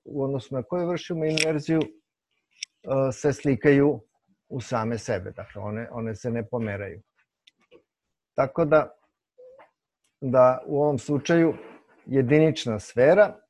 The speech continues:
pri ovoj inverziji se slika u R na D ili ti u ovu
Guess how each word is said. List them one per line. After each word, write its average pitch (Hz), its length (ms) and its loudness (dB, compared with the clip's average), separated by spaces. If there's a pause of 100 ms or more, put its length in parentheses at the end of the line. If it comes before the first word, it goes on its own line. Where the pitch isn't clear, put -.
(1000)
pri 147 160 4
ovoj 120 400 4
inverziji 143 720 -2
se 190 280 -2
slika 147 640 2 (100)
u 139 300 -2 (360)
R 117 180 -2
na 123 160 0
D 107 400 -4
ili 117 340 -6
ti 123 140 -4
u 110 60 -4
ovu 104 400 -8